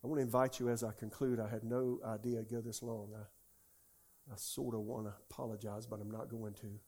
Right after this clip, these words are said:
I feel like we should end the service this way.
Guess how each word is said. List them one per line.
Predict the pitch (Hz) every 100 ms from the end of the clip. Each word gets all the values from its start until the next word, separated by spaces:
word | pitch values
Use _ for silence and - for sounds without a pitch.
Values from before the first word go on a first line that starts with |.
| - - - - - - - - - - - - - - - - - -
I | -
feel | -
like | 139 -
we | 127
should | - 113
end | 127 127
the | 113
service | - 127 120 110
this | - 107 - -
way. | 156 151